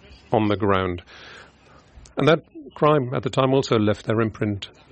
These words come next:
on their minds. We also are obliged to thank them as well. Now, our committee has attempted to investigate the background of the terrorist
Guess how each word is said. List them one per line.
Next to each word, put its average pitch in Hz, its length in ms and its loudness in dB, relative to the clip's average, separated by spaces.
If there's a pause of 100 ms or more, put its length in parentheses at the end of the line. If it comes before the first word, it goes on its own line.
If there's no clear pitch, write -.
(140)
on 123 140 0
their 110 180 4
minds. 98 560 -6 (440)
We 123 100 6
also 110 380 0 (340)
are 135 120 4
obliged 110 680 -2 (380)
to - 120 -6
thank 104 280 -2
them 95 180 0
as 95 100 -6
well. 95 320 -2 (2000)
Now, 131 180 6
our 151 300 4
committee 135 560 2
has 117 280 2
attempted - 960 0
to 117 140 0
investigate 113 1000 0
the - 80 -8
background 95 580 0
of 107 220 -2
the 113 100 -2
terrorist 104 680 -2